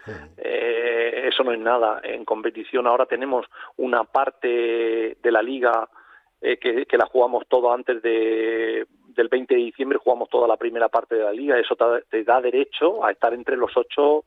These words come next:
Speaker 1: Sí.
Speaker 2: que se clasifican para la Copa. Como tú has dicho, es que el organizador no está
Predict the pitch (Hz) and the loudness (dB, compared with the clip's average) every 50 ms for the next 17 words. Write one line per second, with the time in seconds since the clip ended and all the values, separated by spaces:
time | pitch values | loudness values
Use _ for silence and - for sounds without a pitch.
0 | _ - - - 107 - - - - - - - - - - - - 139 - - | _ -20 -16 -12 -10 -8 -8 -8 -8 -10 -12 -12 -2 -2 -2 0 0 -2 2 2
1 | 123 - - 127 - 117 113 - 120 120 113 131 120 117 110 107 - 143 151 - | 2 2 2 -6 -10 -8 -2 0 0 2 2 0 0 2 0 0 2 2 2 2
2 | 147 120 - 117 107 107 - 120 120 117 - 127 139 139 - 151 120 104 _ - | 2 0 0 -4 -6 -4 2 2 2 2 2 -2 -6 -2 0 0 0 0 _ 0
3 | 127 120 120 117 117 - 117 117 113 - - 120 117 123 120 117 117 131 135 127 | 2 2 2 0 2 0 -2 -2 -2 0 2 4 4 4 2 0 -2 0 0 0
4 | - _ - 117 113 107 107 | -2 _ 0 2 2 2 0